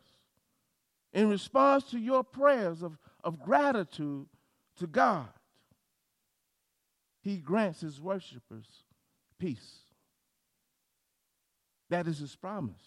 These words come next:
church. That is the way of peace. That is the way of peace.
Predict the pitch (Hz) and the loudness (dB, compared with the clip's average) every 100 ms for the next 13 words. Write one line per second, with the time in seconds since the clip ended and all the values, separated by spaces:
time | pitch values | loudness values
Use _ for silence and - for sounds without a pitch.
0 | - - - _ _ _ _ _ _ _ | -20 -20 -20 _ _ _ _ _ _ _
1 | _ _ _ _ _ _ _ _ _ _ | _ _ _ _ _ _ _ _ _ _
2 | _ _ _ _ _ _ _ _ _ _ | _ _ _ _ _ _ _ _ _ _
3 | _ _ _ _ - 240 302 262 214 233 | _ _ _ _ -2 2 4 4 0 0
4 | 285 285 247 214 _ _ _ _ _ - | 2 2 -2 -8 _ _ _ _ _ -20
5 | 165 - 311 220 - - - - _ _ | -16 -2 0 0 -2 -14 -20 -20 _ _
6 | _ _ _ _ _ _ _ _ _ _ | _ _ _ _ _ _ _ _ _ _
7 | _ _ _ - 254 254 220 226 226 240 | _ _ _ -8 -4 -2 -2 -4 -6 -4
8 | 233 208 - 269 147 | -4 -6 -6 -8 -8